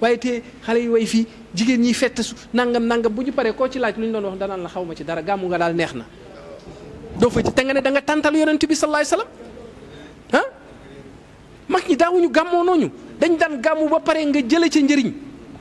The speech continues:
dem jëfe ko. Waaye lii gàmmu yi, jigéen ñi toog fii, mel na leen neex, jaxasoo góor ñi, ñii way nag dañuy tëgg sax boole ci léegi. Nee naa leen léegi xam lu ci des, ut tama. Moo ci manqué, wallahi al-azim.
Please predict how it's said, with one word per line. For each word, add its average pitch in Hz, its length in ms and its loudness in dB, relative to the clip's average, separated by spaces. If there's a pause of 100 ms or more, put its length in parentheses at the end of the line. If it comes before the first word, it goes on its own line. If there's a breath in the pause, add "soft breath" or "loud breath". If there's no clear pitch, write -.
(200)
dem 277 220 4
jëfe 269 240 2
ko. - 140 -4 (140)
Waaye 311 180 2
lii 311 160 4
gàmmu 277 260 2
yi, 123 100 -2 (220)
jigéen 208 220 0
ñi 202 80 -2
toog 202 180 0
fii, 202 200 -8 (200)
mel 214 200 2
na 220 100 2
leen 226 200 2
neex, 220 200 2 (200 loud breath)
jaxasoo 233 340 0
góor 214 220 2
ñi, 233 120 0 (420 loud breath)
ñii 262 200 6
way 254 200 4
nag 233 160 -2
dañuy 247 240 2
tëgg 226 240 0
sax 214 200 -2
boole 214 240 4
ci 185 100 -6
léegi. 143 200 -2 (160)
Nee 233 120 2
naa 247 120 0
leen 233 160 4
léegi 233 140 4
xam 262 120 0
lu 262 60 2
ci 269 80 0
des, 214 180 0
ut 240 140 -4
tama. 175 220 0 (1800)
Moo 247 100 2
ci 254 100 0
manqué, 320 300 2 (120)
wallahi 208 360 2
al-azim. 151 260 0